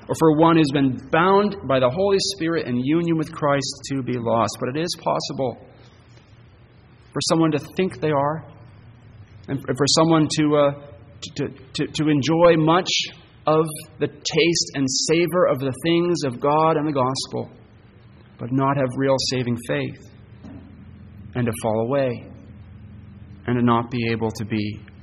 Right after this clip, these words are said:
restored, to persist in that and walk away from it and not turn and not repent. And Jesus is saying there's a point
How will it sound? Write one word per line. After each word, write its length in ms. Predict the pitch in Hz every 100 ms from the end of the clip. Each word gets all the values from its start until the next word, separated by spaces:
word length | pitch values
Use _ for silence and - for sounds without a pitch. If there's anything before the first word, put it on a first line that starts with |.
| - -
restored, 600 | - - 131 147 135 - - - -
to 80 | 139
persist 640 | 123 135 - - 160 - 135
in 80 |
that 160 | 123 117
and 140 | 113
walk 240 | 131 139 139
away 240 | 135 143
from 200 | 139 123
it 120 | 117
and 100 | 113
not 320 | 120 147 151 -
turn 240 | 139 131
and 80 | 123
not 180 | 135 101
repent. 480 | 127 - 143 131 - - 113
And 160 | - 135
Jesus 280 | - 156 151
is 240 | 127 127
saying 180 | 156 147
there's 180 | 135 170
a 200 | - -
point 360 | 208 226 202